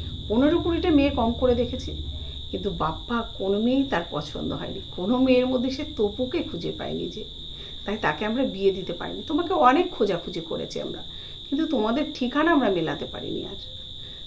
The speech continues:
তাই তো বাপ্পাও আজ অব্দি না বিয়ে করেই রয়েছে। আমরা চাই তোমাদের বাড়ির সঙ্গে কথা বলে বাপ্পার সঙ্গে তোমার বিয়েটা দিতে।" তপু চুপ করে রইল। এই মুহূর্তে বাপ্পা ঘরে এসে ঢুকলো। এতক্ষণ সে সুযোগ দিয়েছে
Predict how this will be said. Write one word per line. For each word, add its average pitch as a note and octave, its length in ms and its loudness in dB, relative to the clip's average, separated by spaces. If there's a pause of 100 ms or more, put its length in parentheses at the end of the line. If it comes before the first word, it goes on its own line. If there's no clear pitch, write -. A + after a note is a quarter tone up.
(120)
তাই G3 160 -4
তো G#3+ 140 4
বাপ্পাও F3+ 460 2
আজ F#3+ 220 4
অব্দি E3+ 200 0
না D#3+ 380 0
বিয়ে D#3+ 180 0
করেই A#3 300 2
রয়েছে। D#3+ 460 -2 (680)
আমরা F#3 260 -2
চাই F#3 280 2
তোমাদের A3 280 2
বাড়ির G3+ 200 2
সঙ্গে G3 360 -2
কথা F#3 240 -6
বলে B3+ 300 0 (880)
বাপ্পার F#3 320 -2
সঙ্গে A3+ 260 -4
তোমার E3 260 0
বিয়েটা D#3+ 400 -4
দিতে।" - 340 -8
তপু C#4+ 240 -2
চুপ - 280 -4
করে D3+ 200 0
রইল। C3+ 180 -2
এই F3+ 140 0
মুহূর্তে C4+ 280 -8
বাপ্পা D3+ 460 -4
ঘরে D3+ 160 -6
এসে D3+ 160 -8
ঢুকলো। D#3+ 240 -4
এতক্ষণ A#3+ 340 -2
সে C#4+ 160 -6
সুযোগ A#3+ 380 -2
দিয়েছে - 380 -4